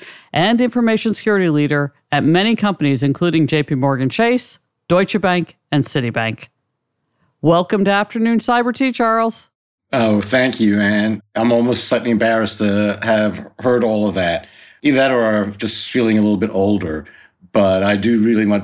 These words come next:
Speaker 2: appreciate the conversation today, and thank you for the invitation.
Speaker 1: Yeah, I, you know, Charles, when I hear my bio these days, I actually have the latter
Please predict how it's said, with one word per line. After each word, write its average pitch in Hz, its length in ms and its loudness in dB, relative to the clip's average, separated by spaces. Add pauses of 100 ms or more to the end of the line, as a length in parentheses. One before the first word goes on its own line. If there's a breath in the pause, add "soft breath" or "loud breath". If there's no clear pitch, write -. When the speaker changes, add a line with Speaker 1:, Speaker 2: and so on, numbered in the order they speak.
(120)
Speaker 2:
appreciate 101 500 -2
the 92 500 0
conversation 90 680 -2
today, 85 460 -2
and 87 280 -2
thank 92 180 0
you - 60 -4
for 95 140 -4
the 87 120 -2
invitation. 82 760 -2 (800)
Speaker 1:
Yeah, 170 340 2
I, 190 120 0
you 180 260 -2
know, 180 160 0
Charles, 175 280 -2
when 160 120 -2
I 180 100 0
hear 190 220 -2
my 143 260 0
bio 156 380 0
these 151 200 0
days, 143 300 -2
I 139 140 0
actually 147 400 -2
have 143 160 -2
the 139 100 -2
latter 127 480 -2